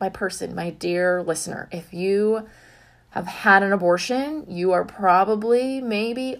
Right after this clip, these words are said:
already feeling enough of this, enough guilt, to-, tons of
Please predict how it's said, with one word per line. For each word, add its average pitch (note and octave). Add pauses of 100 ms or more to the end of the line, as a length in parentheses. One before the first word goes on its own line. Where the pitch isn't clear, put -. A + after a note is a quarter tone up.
already A#3+
feeling A3
enough F3
of D#3
this, -
enough F3 (400)
guilt, - (520)
to-, -
tons A3+
of F#3